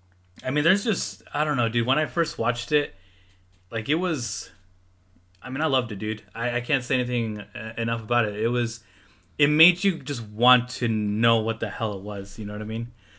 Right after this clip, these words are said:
And I remember, like, J J Abrams was saying, like, he wanted, I guess he went to Japan and he saw, like, how they had a lot of, like, Godzilla, uh, things, like, uh, m-, merchandise. And he's like, "You know, I kinda wanna have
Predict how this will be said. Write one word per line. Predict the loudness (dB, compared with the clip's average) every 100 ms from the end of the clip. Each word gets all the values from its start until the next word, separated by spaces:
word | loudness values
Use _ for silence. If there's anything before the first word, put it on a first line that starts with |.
| -20 -20 -6
And | 2 4 6 2 0
I | 0
remember, | 2 2 4 6
like, | 6 4 2
J | 2 4
J | 4
Abrams | 2 2 -2
was | -2 -4
saying, | -2 0 -2
like, | -4 -6
he | -6
wanted, | -4 0 0 0 -4 -8 _ _ 2
I |
guess | 6 6 4
he |
went | 0 0
to | 0
Japan | -4 -2 2 2 2 -4
and | -6 -4
he | -2
saw, | -2 0
like, | 0 0
how | -4
they | -6
had | -6 -8 -10 -20 -10
a | -8
lot | -6 -6 -6
of, | -6
like, | -8 -10
Godzilla, | -12 -10 -6 -4 -4 -4 -8 _ _ _ _ _ -20 -20 _ -10
uh, | -8 -8 -12 -14 -20
things, | -10 -2 0 0 0
like, | -4 -8 -10
uh, | -8 -8 -8 -14 -16 -14 -12
m-, | -10 -4 0
merchandise. | 2 2 2 0 2 0 -6 -14 -20 -20 -6
And | -2
he's | 0 2
like, | 0 0
"You | 0
know, | 2
I | 2
kinda | 0 0 2
wanna | 2 2
have | 0 2 2 2 -4